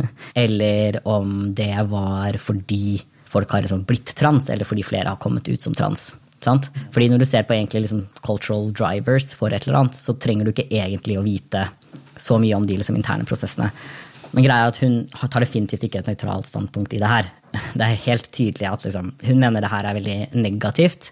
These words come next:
er en, ja, det er en negativ utvikling, og at den mest sannsynlige årsaken til det her er at på en måte, eh, disse personene her er bare forvirra jenter, da, rett og slett. Eh, men jeg tenker jo, og det er også for så vidt konklusjonen hennes, mer eller mindre da, i hvert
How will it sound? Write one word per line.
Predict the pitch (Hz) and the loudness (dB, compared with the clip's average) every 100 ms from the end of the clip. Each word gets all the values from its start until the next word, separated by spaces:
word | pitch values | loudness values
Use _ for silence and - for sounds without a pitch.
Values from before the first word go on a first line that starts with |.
| - | -2
er | 113 110 | 0 2
en, | 104 - - | 0 -4 -8
ja, | - | 0
det | 139 | 4
er | 170 | 6
en | |
negativ | 151 123 123 117 | 6 4 2 0
utvikling, | 101 107 147 147 | 0 0 4 4
og | 113 117 107 | 4 2 2
at | 104 - _ - 135 | -4 -6 _ -8 -2
den | 107 | 0
mest | 101 - 110 | -2 -4 -6
sannsynlige | 101 113 110 104 101 | -6 -4 -4 -4 -2
årsaken | 101 107 95 - 98 95 107 - - | -2 -2 -4 -4 -4 -2 -4 -8 -8
til | 101 98 | -4 -2
det | 101 | 0
her | 127 127 85 | 2 2 0
er | 101 92 | -4 -6
at | 92 - | -8 -8
på | 95 | -6
en | |
måte, | 90 - - _ - - - - | -6 -8 -12 _ -20 -20 -20 -8
eh, | 92 87 95 156 - - 131 131 | -6 -4 -4 -4 -4 -6 -6 -2
disse | 131 - | 0 0
personene | 107 101 101 98 | -2 -2 -4 -4
her | 92 92 | -4 -4
er | 95 | -2
bare | 101 - | -2 -2
forvirra | 98 90 90 90 87 87 | -2 -2 -4 -6 -6 -6
jenter, | 90 - 85 | -6 -6 -8
da, | - - 165 | -8 -6 -6
rett | - | -6
og | |
slett. | - - - - | -8 -12 -16 0
Eh, | 117 113 117 | 4 4 2
men | - 135 | 2 4
jeg | 147 160 | 6 4
tenker | 139 | 6
jo, | 135 139 139 - _ - | 6 6 2 -12 _ -2
og | 120 | 2
det | 120 | 2
er | |
også | 107 - - | 2 -2 -6
for | - | -4
så | 95 | -4
vidt | 92 - - _ _ - - | -6 -12 -20 _ _ -12 -4
konklusjonen | - 107 110 117 101 104 | -2 0 0 0 0 -2
hennes, | 101 92 113 | -4 -2 0
mer | 107 107 | 2 2
eller | 110 | 2
mindre | 110 104 107 104 | 2 2 2 2
da, | 98 - - - | 0 -4 -14 -8
i | |
hvert | 90 | -6